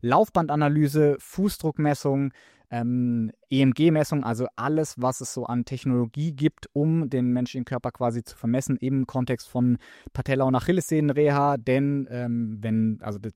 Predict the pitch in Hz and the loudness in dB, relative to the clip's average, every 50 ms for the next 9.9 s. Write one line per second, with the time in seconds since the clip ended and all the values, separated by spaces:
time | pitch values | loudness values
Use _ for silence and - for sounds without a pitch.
0 | _ - 113 110 98 - 127 131 120 110 117 104 - - 113 104 - - 170 165 | _ -8 -6 -6 -2 0 2 2 2 0 -2 -4 -4 -4 -6 -4 -2 -2 0 0
1 | 165 160 143 - - - - - 131 120 - 135 - 135 127 123 117 - 135 131 | 2 0 0 -2 -6 -8 -4 -4 -4 -4 -2 -2 0 0 0 -2 -4 -4 -4 -2
2 | 123 - 135 120 117 - 113 110 120 104 110 110 110 - - 110 110 101 - - | -2 -2 -4 -6 -6 -6 -6 -4 -4 -4 -4 -4 -4 -2 -2 -2 -4 -4 -6 -8
3 | - - 110 107 104 101 - - - - _ _ _ - 143 - - 151 160 156 | -6 -4 -4 -2 -4 -6 -8 -14 -20 -20 _ _ _ -8 -4 0 0 2 2 2
4 | 147 131 123 120 117 117 - 117 110 110 107 107 104 104 107 104 101 101 104 - | 2 4 4 4 4 2 0 -2 -2 0 0 -2 -2 -4 -6 -6 -6 -6 -6 -6
5 | 113 113 - - 131 127 123 - - 127 - 131 127 123 131 127 - - - - | -6 -4 -2 -2 -2 -2 -2 -2 -6 -4 -2 0 0 0 0 -2 -4 -6 -10 -6
6 | - 127 131 127 - 117 110 113 107 - - - 101 - 110 117 117 110 110 - | -2 0 0 0 0 -2 -4 -4 -6 -6 -8 -10 -10 -6 -4 -2 -2 -2 -2 -4
7 | - - 107 110 139 147 - - - 107 104 110 110 110 113 113 113 110 - - | -6 -6 -4 -2 -2 -2 -2 -6 -6 -2 0 2 2 2 2 0 -2 -2 -4 -6
8 | - - - 143 - 127 120 120 - - 123 113 - 120 - - 117 120 117 113 | -6 -4 -4 -2 0 0 -2 -2 -2 -2 -2 -2 -2 -2 -2 -2 0 0 0 0
9 | 104 107 - - 151 - - 147 139 131 - - 135 131 120 - - 135 | -2 -2 -2 -2 -2 0 0 0 0 0 0 0 0 0 0 -2 -2 -4